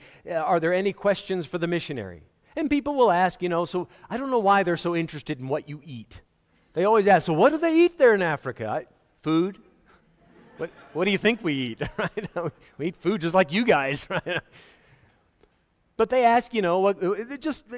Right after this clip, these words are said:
cultural type questions, and I expect that. This church, twenty people in the backside of Montana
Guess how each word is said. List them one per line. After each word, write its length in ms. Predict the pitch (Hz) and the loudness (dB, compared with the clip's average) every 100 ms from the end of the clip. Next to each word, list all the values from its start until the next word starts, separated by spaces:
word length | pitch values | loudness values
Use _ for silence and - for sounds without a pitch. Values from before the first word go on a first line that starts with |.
| 208 | -14
cultural 540 | - 277 285 - 240 196 | -4 0 0 0 -2 -2
type 320 | - 196 - | -2 -4 -4
questions, 480 | - 147 - 233 262 | -2 -2 -2 -10 -8
and 80 | 330 | -6
I 120 | 330 | -8
expect 460 | - - 143 - | -10 -4 -4 -4
that. 260 | 117 113 - _ _ _ _ 120 | -4 -4 -6 _ _ _ _ -6
This 300 | 175 302 - | -2 -2 -6
church, 720 | - 185 92 90 - - _ _ _ _ _ - | -8 -6 -6 -12 -20 -20 _ _ _ _ _ -8
twenty 340 | 233 262 302 | -2 0 -2
people 480 | - 143 - 107 127 _ _ _ _ | -4 -8 -8 -12 -14 _ _ _ _
in 120 | 170 | -8
the 80 | 160 123 _ _ _ | -6 -8 _ _ _
backside 580 | 262 311 - 240 233 220 | -6 -6 -4 0 0 0
of 160 | 180 143 | -2 -4
Montana 880 | 175 180 175 - - 170 117 90 | -2 0 -2 -6 -12 -10 -8 -12